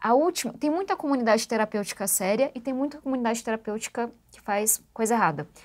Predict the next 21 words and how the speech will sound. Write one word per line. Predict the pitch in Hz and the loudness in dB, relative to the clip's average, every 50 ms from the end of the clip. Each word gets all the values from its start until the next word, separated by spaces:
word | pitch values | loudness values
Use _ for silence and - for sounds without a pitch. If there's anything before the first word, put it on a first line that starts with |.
| - - - - - _ _ _ _ _ | -20 -20 -20 -20 -20 _ _ _ _ _
E | 254 247 | 0 4
na | 269 285 277 | 8 8 8
última | 247 254 269 285 302 - - 254 240 233 | 8 8 6 4 2 0 -2 -2 -2 0
que | 233 | 0
meu | 240 233 | 0 2
pai | 233 214 220 | 2 0 0
ficou, | - 233 226 - 233 247 | 0 -4 -2 2 2 2
tipo, | 262 247 - - 196 185 180 180 - _ _ | 2 0 -2 -4 -2 -2 -2 -4 -8 _ _
ele | - 247 277 302 | 4 4 4 4
começou | - 277 240 247 233 - 247 | 0 0 -2 -2 0 0 0
a | 220 | 0
relatar | 220 226 220 208 208 208 - 190 175 170 | 0 4 4 4 2 2 0 -2 -2 -2
que | 175 - | -6 -12
tinha | - - 247 247 254 | -12 -10 -6 -6 -4
droga | 233 240 240 233 220 214 190 202 202 | -2 0 2 2 2 2 0 -2 -4
dentro, | 175 202 208 202 196 190 180 - - 196 190 190 - _ _ _ _ _ _ _ | -4 -4 -6 -6 -6 -8 -10 -10 -10 -10 -10 -10 -14 _ _ _ _ _ _ _
que | - 247 | 0 0
a | 226 | 4
galera | 233 233 233 220 214 214 | 6 6 6 6 4 2
tava | 214 214 202 202 | 0 -2 -2 0
armada, | 214 226 240 240 233 226 220 214 208 208 185 208 214 214 208 | 0 0 2 2 2 2 4 4 2 2 2 2 2 2 2